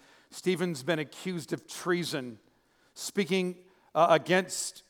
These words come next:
their culture and all that, but primarily speaking against Moses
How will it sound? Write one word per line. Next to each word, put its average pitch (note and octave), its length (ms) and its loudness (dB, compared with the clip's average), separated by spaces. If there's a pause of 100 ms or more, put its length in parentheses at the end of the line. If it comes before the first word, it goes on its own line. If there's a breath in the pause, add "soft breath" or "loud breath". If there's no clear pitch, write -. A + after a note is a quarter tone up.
(260)
their D#3+ 220 2
culture E3+ 400 2
and D#3+ 80 4
all D3+ 140 6
that, D#3 260 6
but D#3+ 180 -2
primarily F3 520 4
speaking D#3 380 -4
against C#3+ 440 -4
Moses C#3 1000 -2